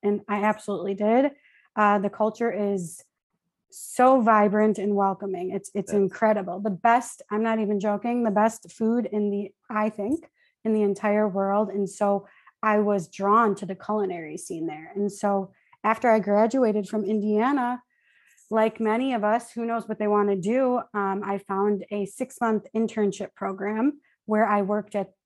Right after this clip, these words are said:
Speaker 1: an InterContinental Hotel, part of the I H G hotels,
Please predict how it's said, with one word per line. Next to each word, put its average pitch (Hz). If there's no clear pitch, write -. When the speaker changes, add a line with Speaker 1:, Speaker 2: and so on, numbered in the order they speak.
Speaker 1:
an 220
InterContinental 202
Hotel, 208
part 208
of 185
the 196
I 208
H 202
G 208
hotels, 202